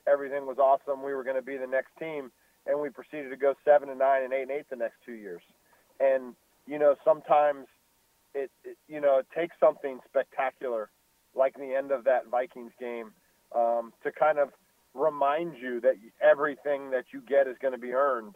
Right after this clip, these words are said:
and, and you're gonna get what you deserve. And when, when you know that and you have that mentality, it'll drive a team to succeed. And I think that's gonna be the ultimate result, is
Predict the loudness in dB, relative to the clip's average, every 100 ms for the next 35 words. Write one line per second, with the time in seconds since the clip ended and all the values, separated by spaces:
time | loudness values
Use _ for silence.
0 | -10 -6 -6 -8 -10 -8 -8 -8 -8 -4
1 | -2 -2 -4 -8 -10 0 4 4 4 -2
2 | -10 -12 _ _ _ -6 -6 -6 -10 -8
3 | -8 -8 -4 8 10 10 10 6 6 -2
4 | -10 2 4 6 4 0 -6 0 6 8
5 | 6 4 -6 _ _ _ _ -6 -2 -2
6 | -4 4 8 8 8 4 0 -12 -10 -10
7 | -10 -14 -10 -10 -10 -16 -12 -8 -6 -2
8 | 0 0 -2 -4 -4 _ _ _ 4 6
9 | 6 2 -6 -4 -6 -8 4 6 6 4
10 | -10 -10 2 6 6 4 -10